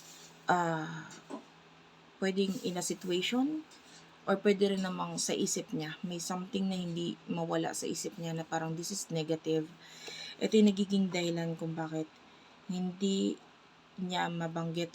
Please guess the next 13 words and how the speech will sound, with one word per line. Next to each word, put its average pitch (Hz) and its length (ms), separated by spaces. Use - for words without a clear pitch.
or 170 80
masabi 165 480
sa'yo, 170 300
or 165 100
hindi 160 160
siya 165 160
maka-, 160 320
maka-, 165 320
hindi 175 240
niya 180 80
ma-, 170 240
ma-communicate 170 960
sa'yo 170 480